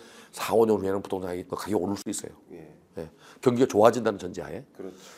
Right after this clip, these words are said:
Speaker 1: 근데 비아파트 부분은요. 빠르면 육 개월이면 입주하거든요. 비아파트 부분의 그 피에프는 작으니까, 어, 이번에 그, 그 박상호 장관께서, 어, 하신 말씀이 비아파트 부분의 일, 이 가구 늘리겠다고 많이 했잖아요.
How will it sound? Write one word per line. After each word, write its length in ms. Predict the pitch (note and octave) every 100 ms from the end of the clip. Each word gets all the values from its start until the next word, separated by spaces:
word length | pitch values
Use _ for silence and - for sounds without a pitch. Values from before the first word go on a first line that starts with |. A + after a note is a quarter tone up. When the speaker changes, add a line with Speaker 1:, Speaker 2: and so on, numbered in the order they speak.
| -
Speaker 1:
근데 160 | D#3 D3
비아파트 560 | D3+ G#3+ A3+ F3+ G3+
부분은요. 640 | D#3+ C3+ A2 A2 F3 F#2+ E2 - - -
빠르면 460 | - B3 C4 C#4 A3
육 100 | E3
개월이면 320 | G3 F#3+ F3+
입주하거든요. 520 | D3+ F#3+ D3 D3 F#3+ C4+ - _ _ _
비아파트 600 | - D#3+ A3+ A3+ G#3+ G#3 G3+
부분의 580 | F#3+ F#3 F3+ E3 D3
그 340 | D3 D#3 C#3 C#3
피에프는 760 | - D#3+ D#3 C3+ E3 A2 -
작으니까, 760 | - C3 E3 E3+ A#2+ A#2+ F2 - - - -
어, 160 | B2 C#3
이번에 280 | E3+ F#3+ F3
그, 480 | F3 D#3 D3 D3
그 280 | - C#3 C3+
박상호 360 | B2 B2+ C#3+ C3+
장관께서, 800 | B2+ B2 A#2+ A#2 A#2 A#2+ B2+ A2
어, 260 | G#2 G#2 G2+
하신 240 | A2+ A#2
말씀이 420 | A2+ G2 G2+ G#2 F#2 - - -
비아파트 640 | - E3 G3 F#3+ F3 E3+
부분의 400 | D3 D3 D3+ C#3+
일, 160 | C#3 C#3+
이 160 | D#3
가구 180 | C#3 B2+
늘리겠다고 460 | A#2+ G#2 G2+ A2 G#2
많이 140 | F2
했잖아요. 380 | - F2+ E2+